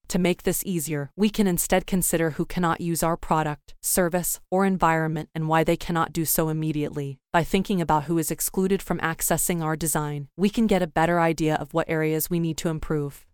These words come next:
At its core, we are determining the demands placed on the user by our design and how we can modify it to decrease those demands so that more people can access it.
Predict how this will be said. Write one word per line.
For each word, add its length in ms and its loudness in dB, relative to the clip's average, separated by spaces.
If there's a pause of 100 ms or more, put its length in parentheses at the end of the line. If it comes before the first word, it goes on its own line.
At 100 4
its 160 0
core, 440 0
we 140 2
are 80 4
determining 580 0
the 60 0
demands 440 -2
placed 360 0
on 100 2
the 80 -2
user 300 -2
by 200 0
our 160 -2
design 440 -2
and 120 -6
how 160 2
we 100 2
can 180 0
modify 460 2
it 140 -4
to 100 -10
decrease 460 -4
those 240 0
demands 420 -2
so 160 0
that 160 0
more 180 -2
people 320 -4
can 160 -4
access 480 -4
it. 140 -8